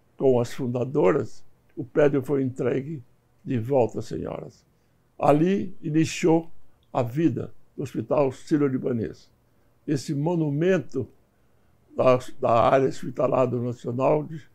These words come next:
de, de excelência mundial. Fiquei, então, a partir de então, o responsável pela parte oficial, jurídica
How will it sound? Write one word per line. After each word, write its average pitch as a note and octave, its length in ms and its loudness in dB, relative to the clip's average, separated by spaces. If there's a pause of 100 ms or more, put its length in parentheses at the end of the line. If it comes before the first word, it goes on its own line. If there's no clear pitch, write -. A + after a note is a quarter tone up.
(480)
de, - 360 -8 (100)
de D3 440 -6 (120)
excelência C3+ 640 2
mundial. B2+ 600 -2 (360)
Fiquei, G3+ 440 -2
então, F3 360 4
a D#3 80 6
partir D3+ 340 4
de C#3 100 0
então, E3 440 0 (1200)
o D3+ 100 -4
responsável F3+ 840 4
pela - 460 -2 (1400)
parte - 580 2 (1080)
oficial, D#3 920 4 (1000)
jurídica D#3+ 800 0